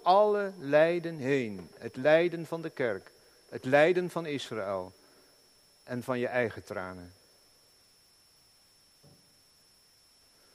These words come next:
En van de tranen die je kunt huilen om de situatie waarin ons land zich bevindt.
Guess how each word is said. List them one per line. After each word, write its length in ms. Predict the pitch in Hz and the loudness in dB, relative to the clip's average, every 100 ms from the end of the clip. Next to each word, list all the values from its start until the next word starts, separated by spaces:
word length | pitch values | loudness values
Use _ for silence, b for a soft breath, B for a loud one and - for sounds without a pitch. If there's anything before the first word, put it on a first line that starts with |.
| b b b b b b - - _ _ | b b b b b b -20 -20 _ _
En 120 | 139 | -10
van 160 | 131 143 | -4 -2
de 120 | 139 | -4
tranen 520 | - 135 135 127 113 98 b b b b b _ _ _ _ _ _ _ _ _ _ | -4 -2 -2 -4 -8 -14 b b b b b _ _ _ _ _ _ _ _ _ _
die 160 | 127 123 | -6 -4
je 60 | |
kunt 200 | 120 120 | -4 -6
huilen 400 | 113 120 110 98 | 0 2 2 0
om 220 | 107 104 104 | -6 -8 -8
de 120 | 104 | -8
situatie 680 | - 110 107 123 123 - 117 | -8 -6 0 0 -2 -6 -6
waarin 280 | 117 117 | -4 -6
ons 260 | 110 110 - | -8 -10 -8
land 420 | 113 123 117 - - _ _ _ - | -6 -6 -8 -18 -20 _ _ _ -20
zich 260 | - 120 - | -12 -12 -12
bevindt. 480 | - 110 92 85 | -10 -8 -8 -12